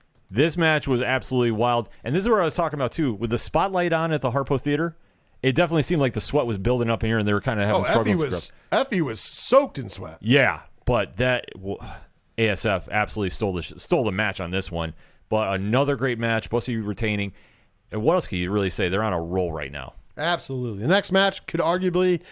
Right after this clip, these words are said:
Speaker 2: be called the match of the weekend, the match of the night. It's between this, uh, it was mine, but it was between this one and the one after it.
Speaker 1: Yeah.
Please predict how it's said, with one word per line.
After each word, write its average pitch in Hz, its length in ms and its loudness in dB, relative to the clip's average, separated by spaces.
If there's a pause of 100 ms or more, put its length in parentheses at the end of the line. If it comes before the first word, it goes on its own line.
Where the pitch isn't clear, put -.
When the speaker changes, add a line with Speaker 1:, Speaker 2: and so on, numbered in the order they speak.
(160)
Speaker 2:
be 156 100 2
called 190 300 4
the 165 80 4
match 185 260 2
of 165 60 -4
the 156 60 2
weekend, 202 380 4
the 160 80 6
match 185 240 2
of 175 60 -2
the 175 100 2
night. 196 320 4 (300)
It's 139 240 0
between 175 500 2
this, 180 220 0
uh, 147 180 2
it 185 80 0
was 196 140 4
mine, 139 460 0 (200)
but 156 140 4
it 151 60 4
was 143 120 0
between 170 340 2
this 180 160 0
one 170 100 4
and 160 80 4
the 135 60 2
one 165 160 2
after 165 340 2
it. 107 100 0
Speaker 1:
Yeah. 90 160 4